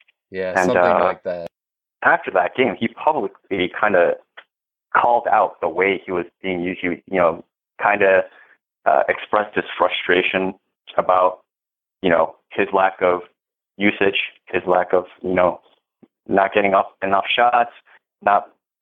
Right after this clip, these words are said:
Speaker 2: being enough, uh, not being involved enough on the offense. Uh, he wanted to be more involved in the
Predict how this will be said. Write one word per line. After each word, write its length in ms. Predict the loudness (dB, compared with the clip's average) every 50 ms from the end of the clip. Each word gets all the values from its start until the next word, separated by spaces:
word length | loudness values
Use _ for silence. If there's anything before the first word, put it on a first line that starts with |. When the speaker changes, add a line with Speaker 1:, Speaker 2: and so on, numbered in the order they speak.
| _
Speaker 2:
being 300 | 2 2 2 2 -2 -6 -12 _ _ -2
enough, 340 | 0 2 2 4 2 2 0 -2 -4 -2
uh, 120 | -2 -2 0 0
not 260 | 0 0 0 0 -2
being 320 | -2 -2 0 -2 -2 -2 -2
involved 540 | -4 -2 0 0 2 4 2 2 0 -4 -8 -4
enough 180 | -2 -2 -2 0 -2
on 160 | -4 -4 -2
the 100 | -2 0
offense. 460 | 0 2 0 0 -2 -2 -4 -4 -6 -14 -20 _ -20 -20 -20 -20 -20 _ -2
Uh, 260 | 2 2 2 2 0 -2 -6
he 80 | -6
wanted 260 | -2 0 0 0 0 -2 -6 -8
to 100 | -8 -6
be 180 | -2 -2 -2 0
more 300 | 2 2 2 4 2 2
involved 520 | 0 -4 -2 0 2 2 2 0 -2 -6
in 100 | -10 -6
the 120 | -4 -4